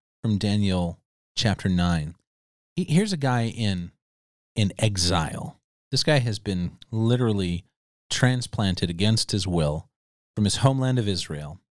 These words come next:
and he is now in Persia, and he is a captive,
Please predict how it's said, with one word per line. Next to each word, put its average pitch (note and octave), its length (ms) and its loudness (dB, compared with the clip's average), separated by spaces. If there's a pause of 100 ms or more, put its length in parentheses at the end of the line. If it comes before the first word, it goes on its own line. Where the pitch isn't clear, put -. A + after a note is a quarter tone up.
(360)
and F#2 420 0 (520)
he A#2+ 220 0
is G2+ 180 0
now F#2 500 0 (480)
in F#2+ 280 0
Persia, D#2+ 560 -4 (500)
and F#2+ 280 0
he G#2+ 340 0 (100)
is F2 540 0 (180)
a - 60 0
captive, - 600 -2